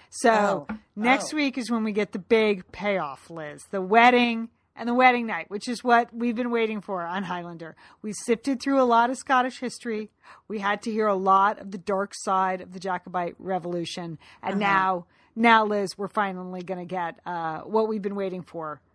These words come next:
Speaker 1: us Outlander fans. It's very exciting. I'm sorry
Speaker 2: Now
Speaker 1: that you're not watching it.
Speaker 2: Now, w-, w-, when that happens, is this, is this happening in the current times or olden days
Speaker 1: Olden
Speaker 2: or
Speaker 1: days, Liz,
Speaker 2: Olden
Speaker 1: olden
Speaker 2: days,
Speaker 1: days.
Speaker 2: okay,
Speaker 1: She is
Speaker 2: all right.
Speaker 1: stuck. She's a World War Two nurse that is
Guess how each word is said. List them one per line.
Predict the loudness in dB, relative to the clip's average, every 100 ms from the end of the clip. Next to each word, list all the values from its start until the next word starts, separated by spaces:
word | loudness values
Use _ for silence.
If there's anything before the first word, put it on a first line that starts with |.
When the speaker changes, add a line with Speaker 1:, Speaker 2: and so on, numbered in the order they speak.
| _ -8
Speaker 1:
us | -6
Outlander | -2 -2 -2 -8 -10 -10
fans. | -12 -16 -10
It's | -8 4
very | 6 6
exciting. | 4 -2 -6 -6 -14 -14
I'm | -8 0
sorry | 4 6
Speaker 2:
Now | 6
Speaker 1:
that | 2
you're | 2
not | -2
watching | -2 -4 -6 -16
it. | -20 _ -16 -4
Speaker 2:
Now, | 2 2
w-, | 2
w-, | -6 -8 -8 -2
when | 2 4 4
that | 4 2
happens, | 0 -2 -2 -4 -4 -8 -12 _ _ -12
is | -12 -10
this, | -12 -12 _
is | -12 -6
this | -4 -2
happening | -2 -2 -4 -4
in | -4
the | -4
current | -2 0 2 0
times | -2 -2 2 2 2 0
or | 0 2 0 -2 _ _
olden | 4 6 6 6
days | 6 6 6 6 6 6
Speaker 1:
Olden | 6 6 6
Speaker 2:
or |
Speaker 1:
days, | 6 6 4 0
Liz, | 0 2
Speaker 2:
Olden | 4 4
Speaker 1:
olden | 4 0
Speaker 2:
days, |
Speaker 1:
days. | -2 -2 -2
Speaker 2:
okay, | 0
Speaker 1:
She | 2 2
is | 0
Speaker 2:
all | -2
right. | 2
Speaker 1:
stuck. | 6 6 4 -4 _ _ _
She's | -8 -4 -2
a | 0
World | 2 2
War | 4 0
Two | 0 -4
nurse | -2 -2 -2
that | -4 -4
is | -6